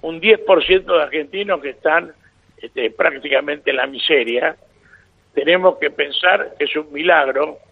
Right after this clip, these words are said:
tener el número de delincuentes que tenemos, porque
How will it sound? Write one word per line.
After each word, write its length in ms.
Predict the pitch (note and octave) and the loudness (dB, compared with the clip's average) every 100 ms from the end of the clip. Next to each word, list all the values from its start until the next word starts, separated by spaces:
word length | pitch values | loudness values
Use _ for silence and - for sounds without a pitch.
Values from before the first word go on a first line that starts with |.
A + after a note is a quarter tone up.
| _ _ _ _ _ _ _ _ - | _ _ _ _ _ _ _ _ -10
tener 300 | C3+ E3 E3+ | -2 0 2
el 140 | D#3 | 0
número 340 | E3 F3+ E3 D#3 | -2 -2 0 0
de 80 | D3 | -2
delincuentes 540 | C#3 C3+ D3+ C#3+ B2+ | -6 -8 -8 -6 -6
que 100 | B2 | -4
tenemos, 520 | B2+ G#3 G3+ A#2+ F#2+ | -2 2 0 -2 -8
porque 500 | - F#2+ - G2+ F#2+ | -10 -18 -12 -6 -6